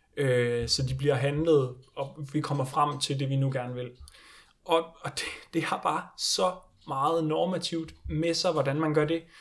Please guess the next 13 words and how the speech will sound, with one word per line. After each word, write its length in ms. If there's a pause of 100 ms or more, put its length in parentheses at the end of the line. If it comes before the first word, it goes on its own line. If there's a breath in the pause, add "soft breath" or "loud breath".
(240 loud breath)
Og 100
som 140
du 80
snakker 340
om 60
med 100
værdisætning 720
og 80
så 100
videre, 220 (320 loud breath)
hele 240
spørgsmålet 840
om, 280